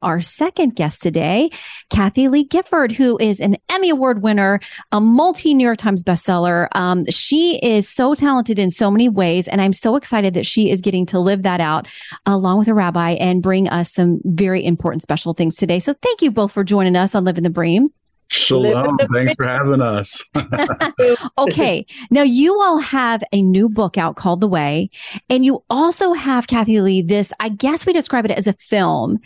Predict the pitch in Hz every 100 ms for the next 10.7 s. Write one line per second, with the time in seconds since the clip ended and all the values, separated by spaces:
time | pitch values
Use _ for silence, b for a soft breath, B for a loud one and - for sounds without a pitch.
0 | B B 214 277 247 220 - - 233 240
1 | 233 262 320 320 269 - 233 220 214 208
2 | 185 175 - 180 185 185 - 196 175 170
3 | 202 196 226 240 285 262 220 196 180 180
4 | - 196 208 196 202 190 165 - 190 175
5 | 170 175 185 214 233 240 262 240 - 285
6 | - - - 202 208 170 240 285 262 247
7 | - 214 214 151 - B B B 240 233
8 | 220 214 208 254 330 349 359 339 208 190
9 | 185 180 165 - 254 269 240 262 - 202
10 | - 220 226 - 180 180 -